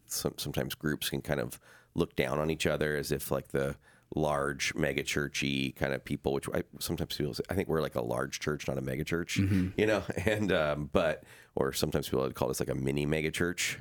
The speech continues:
Speaker 1: Um,
Speaker 2: Mm.
Speaker 1: so, like, that's where it's like,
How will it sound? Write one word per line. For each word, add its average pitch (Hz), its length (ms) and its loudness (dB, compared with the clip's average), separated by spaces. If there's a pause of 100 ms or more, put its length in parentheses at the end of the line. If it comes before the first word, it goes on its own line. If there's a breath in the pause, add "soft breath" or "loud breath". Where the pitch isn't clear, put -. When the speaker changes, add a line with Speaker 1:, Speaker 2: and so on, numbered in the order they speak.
Speaker 1:
Um, 69 480 2
Speaker 2:
Mm. 104 240 -2
Speaker 1:
so, 76 480 2 (400 loud breath)
like, 90 240 2
that's 87 200 2
where 78 500 2
it's 80 180 0
like, 76 160 0